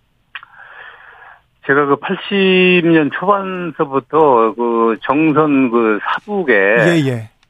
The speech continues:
Speaker 1: 예, 지금은 카지노가 들어와 있습니다만은
Speaker 2: 네.
Speaker 1: 거기에 동원 판자라고 있었습니다.
Speaker 2: 예.
Speaker 1: 예, 거기서 한 십여 년 근무를 했고요.
Speaker 2: 네.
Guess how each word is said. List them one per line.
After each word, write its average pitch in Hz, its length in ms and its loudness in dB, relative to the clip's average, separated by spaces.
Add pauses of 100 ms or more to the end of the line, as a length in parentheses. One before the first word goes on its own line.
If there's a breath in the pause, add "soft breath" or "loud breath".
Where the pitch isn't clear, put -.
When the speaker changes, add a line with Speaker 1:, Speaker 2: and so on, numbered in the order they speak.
(340)
Speaker 1:
예, 117 320 -6
지금은 127 280 0
카지노가 170 500 0
들어와 113 220 0
있습니다만은 104 800 -2
Speaker 2:
네. 147 80 -10
Speaker 1:
거기에 107 280 -4
동원 143 360 0
판자라고 95 1400 -2
있었습니다. 98 720 -6
Speaker 2:
예. 180 340 0 (460)
Speaker 1:
예, 104 140 0
거기서 110 380 -2
한 104 140 -4 (100)
십여 151 180 -2
년 104 480 -2 (100)
근무를 104 340 -6
했고요. 110 560 -4
Speaker 2:
네. 165 380 -6